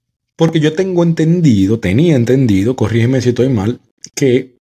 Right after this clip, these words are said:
<clears throat> las órdenes, los bloques, tú coges un bloque y normalmente es la misma ruta que te van dando, por ejemplo, para repartir los paquetes. No es que uno es para el norte, el otro es para el sur, el otro es para el oeste.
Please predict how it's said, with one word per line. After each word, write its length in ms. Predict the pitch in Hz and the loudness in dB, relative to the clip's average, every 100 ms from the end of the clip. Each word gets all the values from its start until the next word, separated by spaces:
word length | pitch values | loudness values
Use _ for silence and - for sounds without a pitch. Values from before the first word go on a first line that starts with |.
| _ | _
<clears throat> 120 | - - 139 120 - _ _ _ _ _ 147 | -4 0 0 0 -4 _ _ _ _ _ -2
las 340 | 120 - - | -2 -2 -2
órdenes, 540 | 147 127 117 117 143 127 | -2 0 0 -2 -2 -4
los 160 | 113 | -2
bloques, 360 | 131 123 117 117 | 2 2 0 -6
tú 100 | 113 | -4
coges 180 | 120 110 | -2 0
un 120 | 135 | 0
bloque 320 | 127 123 123 175 | 2 0 0 -2
y 20 | |
normalmente 640 | 147 117 113 110 107 151 | -2 0 0 0 -2 -4
es 140 | 151 131 | -4 -2
la 80 | |
misma 280 | 107 110 95 | 0 0 -2
ruta 480 | 80 170 196 120 101 | -2 0 2 0 -2
que 120 | 104 | -4
te 120 | 98 | -2
van 480 | 92 98 110 107 104 | 0 0 0 0 0
dando, 340 | 98 110 110 104 | 0 0 0 0
por 120 | 110 | -2
ejemplo, 240 | 95 117 | 0 -2
para 140 | 110 92 | -2 -4
repartir 420 | 92 98 82 107 | -4 -8 -6 -4
los 100 | 104 | -4
paquetes. 480 | 92 85 165 180 110 | -6 -4 -2 -2 -2
No 100 | 104 | -4
es 60 | 110 | 0
que 100 | 117 | 2
uno 280 | 113 120 | 2 0
es 60 | 113 | 0
para 140 | 110 | 0
el 60 | 107 | 0
norte, 320 | 113 120 - | 0 0 -2
el 60 | 113 | 0
otro 200 | 110 117 | 0 -2
es 60 | 113 | -4
para 120 | 95 | -4
el 60 | |
sur, 400 | - 127 120 120 | 0 2 4 2
el 100 | 113 | 2
otro 240 | 110 110 117 | 0 -2 -4
es 40 | |
para 180 | 107 117 | -2 2
el 60 | 120 | 2
oeste. 460 | 127 117 - 120 | 2 0 -4 -8